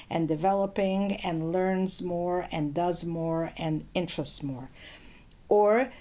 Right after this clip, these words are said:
you can both go in the same direction, not necessarily learning the same thing, but interested in,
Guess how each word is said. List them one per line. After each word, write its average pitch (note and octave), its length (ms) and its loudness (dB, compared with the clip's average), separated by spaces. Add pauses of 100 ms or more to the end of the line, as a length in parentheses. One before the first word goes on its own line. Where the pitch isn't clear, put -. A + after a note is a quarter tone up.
(100)
you G3 220 0
can G3 320 0 (140)
both G#3+ 500 2
go G3 540 4
in F#3 360 0
the F3 140 2
same G#3 360 2
direction, F#3+ 720 2
not F#3+ 260 2
necessarily G3 800 2
learning A3 480 4
the F#3 100 2
same E3+ 320 0
thing, F3+ 360 -2 (320)
but F#3+ 340 2 (140)
interested A3 840 0 (100)
in, B3 300 2